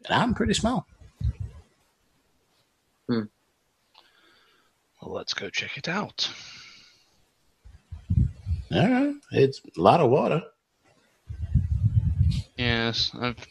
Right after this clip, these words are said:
Speaker 3: given up on the, uh,
Speaker 2: Underwater?
Speaker 3: trousers at this point.
Speaker 1: The stone thing's underwater, but just, I mean, I wasn't, <clears throat> like, having to go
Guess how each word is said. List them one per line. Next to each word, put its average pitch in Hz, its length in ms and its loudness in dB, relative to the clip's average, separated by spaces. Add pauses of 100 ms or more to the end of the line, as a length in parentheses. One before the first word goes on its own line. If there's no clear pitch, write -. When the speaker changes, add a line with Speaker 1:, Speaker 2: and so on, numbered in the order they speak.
Speaker 3:
given 113 220 -2
up 104 180 -6
on 104 160 -4
the, 104 260 -2
uh, 104 120 0 (640)
Speaker 2:
Underwater? 143 840 4
Speaker 3:
trousers 104 560 -10
at 101 100 -10
this 107 160 -10
point. 113 360 -6 (520)
Speaker 1:
The - 360 4
stone 139 340 2
thing's 107 300 2
underwater, 92 600 2
but 90 420 2 (180)
just, - 420 -2 (120)
I - 160 4
mean, 107 420 4
I 123 280 0 (180)
wasn't, - 480 4
<clears throat> - 60 -4
like, 90 200 4 (160)
having 98 340 0
to 90 120 4 (720)
go - 380 4